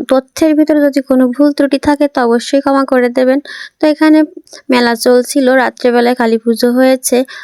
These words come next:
আর এখানে হচ্ছে কি একটা অনুষ্ঠান হয় যে ফুল কাড়া অনুষ্ঠান না কি বলে, তো রাত্রে আমি, আহ, অনেক ক্লান্ত ছিলাম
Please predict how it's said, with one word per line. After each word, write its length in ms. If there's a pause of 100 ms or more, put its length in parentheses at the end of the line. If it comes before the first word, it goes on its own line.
(120)
আর 120
এখানে 460
হচ্ছে 360 (400)
কি 80
একটা 300
অনুষ্ঠান 580
হয় 340
যে 100
ফুল 260
কাড়া 360
অনুষ্ঠান 420
না 100
কি 180
বলে, 300
তো 120
রাত্রে 400
আমি, 180 (500)
আহ, 300 (120)
অনেক 200
ক্লান্ত 360
ছিলাম 340